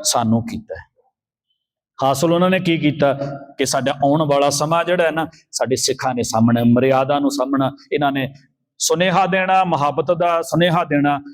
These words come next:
ਪਿਆਰ ਦਾ। "ਜਿਲੋ ਮੁਹੱਬਤ ਜਿਨ ਸਹੀ ਸੱਚਿਆ।" ਮੇਰਾ ਪੁੱਤਰ, ਮੇਰਾ ਇਹ ਸਿੱਖ ਖਾਲਸਾ ਅੰਦਰੋਂ ਵੀ ਅਤੇ ਬਾਹਰੋਂ ਵੀ ਇੱਕੋ ਜਿਹਾ ਹੋਵੇਗਾ।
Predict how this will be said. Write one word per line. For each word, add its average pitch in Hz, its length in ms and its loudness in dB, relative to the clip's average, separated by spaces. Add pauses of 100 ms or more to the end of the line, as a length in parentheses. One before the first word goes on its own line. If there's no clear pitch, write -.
(120)
ਪਿਆਰ 104 220 0
ਦਾ। 92 300 -16 (100)
"ਜਿਲੋ 156 360 2
ਮੁਹੱਬਤ 139 500 0
ਜਿਨ 190 280 2 (720)
ਸਹੀ 110 340 2
ਸੱਚਿਆ।" - 400 -2
ਮੇਰਾ 127 160 2
ਪੁੱਤਰ, 135 500 -2 (260)
ਮੇਰਾ 123 260 0
ਇਹ 131 140 0 (340)
ਸਿੱਖ 196 560 -2
ਖਾਲਸਾ 156 540 0 (240)
ਅੰਦਰੋਂ 147 320 2
ਵੀ 139 140 2
ਅਤੇ 120 180 0
ਬਾਹਰੋਂ 104 360 0
ਵੀ 95 160 -10 (260)
ਇੱਕੋ 156 280 0
ਜਿਹਾ 120 200 2
ਹੋਵੇਗਾ। 95 540 -12